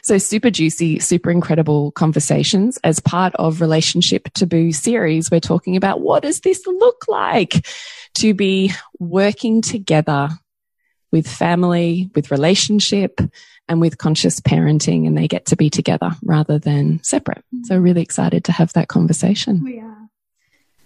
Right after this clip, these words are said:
Speaker 2: Now, as a champion of connection and creating harmony in families, Lael Stone is an educator, ted X speaker, author, mother, and parenting counsellor who's been working with families for over seventeen years.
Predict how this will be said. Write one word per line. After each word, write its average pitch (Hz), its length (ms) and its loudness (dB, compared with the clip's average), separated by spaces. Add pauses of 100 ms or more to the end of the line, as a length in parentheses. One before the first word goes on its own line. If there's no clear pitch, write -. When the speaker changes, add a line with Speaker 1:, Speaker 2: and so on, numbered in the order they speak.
(220)
Speaker 2:
Now, 277 160 4
as 294 120 0
a 294 80 -4
champion 302 420 0
of 359 120 -6
connection 269 440 2
and 254 260 2
creating 240 300 -2
harmony 240 420 0
in 226 140 -2
families, 226 560 0
Lael 233 180 2
Stone 208 380 -2
is 220 140 0
an 220 120 4
educator, 240 680 -2 (100)
ted 226 160 0
X 254 240 0
speaker, 185 480 -4 (240)
author, 214 540 0 (220)
mother, 185 420 0 (180)
and 247 160 4
parenting 254 460 0
counsellor 214 400 -2
who's 226 340 0
been 240 160 2
working 240 380 -2
with 294 160 -2
families 202 580 0
for - 240 -2
over 180 160 -6
seventeen 185 640 0
years. 147 360 -8